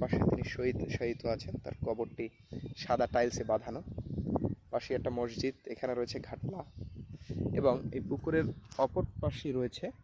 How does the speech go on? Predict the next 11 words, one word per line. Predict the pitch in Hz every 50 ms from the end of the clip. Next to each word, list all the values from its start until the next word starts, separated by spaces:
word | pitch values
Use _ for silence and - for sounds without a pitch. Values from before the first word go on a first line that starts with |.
| - _ - - - _ _ _ - - - - - - - _ - 113 107
জেডে | 101 135 131 127 123
ভুট্টো | 113 113 123 123 - - 170
ডিগ্রি | 156 131 123 117 123 113
কলেজ, | - - 113 123 180 202
অর্থাৎ | 151 117 - - 127
ভুট্টো, | 120 117 120 123 117 123 123 - - 127
ভুট্টো | 123 120 - - 131
সাহেব | - - 117 117 110 - - - - _ -
যেটি | 107 110 113 - 110
নির্মাণ | 110 113 107 117 123 127 127
করেছেন, | 120 - 123 117 113 - - 120 120